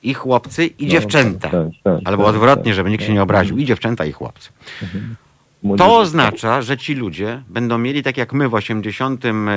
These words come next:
Speaker 1: dziewiątym roku, po raz pierwszy
Speaker 2: Mhm.
Speaker 1: osiemnaście i ostatni zresztą <laughs> osiemnaście lat, czyli po
Speaker 2: Tak.
Speaker 1: raz pierwszy będą mieli prawa wyborcze, o to mi chodzi.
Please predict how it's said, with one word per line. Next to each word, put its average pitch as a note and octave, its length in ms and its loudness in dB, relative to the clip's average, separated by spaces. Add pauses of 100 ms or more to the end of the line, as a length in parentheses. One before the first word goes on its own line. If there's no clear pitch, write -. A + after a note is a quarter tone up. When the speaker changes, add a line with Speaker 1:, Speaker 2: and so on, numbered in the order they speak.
Speaker 1:
dziewiątym A2 480 0
roku, F#2+ 260 -4
po A#2+ 120 0
raz A2 160 -2
pierwszy A2+ 220 -2 (100)
Speaker 2:
Mhm. A2+ 100 0
Speaker 1:
osiemnaście G#2+ 720 -2 (420)
i A2+ 140 2
ostatni G2+ 420 0
zresztą D#2+ 420 -2
<laughs> G#2+ 60 2
osiemnaście A2+ 500 2
lat, A2+ 180 0
czyli G#2 280 -4
po - 200 -8
Speaker 2:
Tak. A#2+ 80 2
Speaker 1:
raz B2 140 4
pierwszy B2+ 280 2
będą A#2+ 220 4
mieli A2+ 200 2
prawa A#2 260 2
wyborcze, G#2+ 520 2
o F2 120 -4
to D#2 120 -8
mi D2 100 -8
chodzi. C#2 320 -10